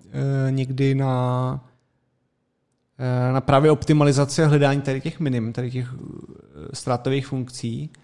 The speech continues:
eh, který jsou teda navázané na ty neuronky, protože on, ono tam fakt občas si najdou, eh, zajímavé metody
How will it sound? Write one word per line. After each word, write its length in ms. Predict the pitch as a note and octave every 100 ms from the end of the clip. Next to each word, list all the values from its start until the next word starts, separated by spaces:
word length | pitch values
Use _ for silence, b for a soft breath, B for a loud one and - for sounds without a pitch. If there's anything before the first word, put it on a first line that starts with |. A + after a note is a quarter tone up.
| _ _ _ _ _ _ _ -
eh, 340 | B2+ B2 B2
který 220 | B2+ C3
jsou 160 | - C#3
teda 160 | C3+
navázané 320 | C3+ C3 B2 C3
na 60 |
ty 120 | C3
neuronky, 320 | D3+ C#3 B2+ B2
protože 180 | D#3
on, 240 | C#3 D3+ D#3+
ono 280 | C#3+ D3+ D#3
tam 200 | D#3 D#3
fakt 300 | E3 - - _ _ _ _
občas 320 | D3 - D3+
si 340 | - F3 E3 D#3
najdou, 680 | D3 C#3+ D3 D3+ D#3+ D#3 - - -
eh, 40 | B2 B2+ B2 - - - _ -
zajímavé 520 | B2+ C#3 D3 D3 E3+
metody 600 | D3+ - B2 G#2 F#2+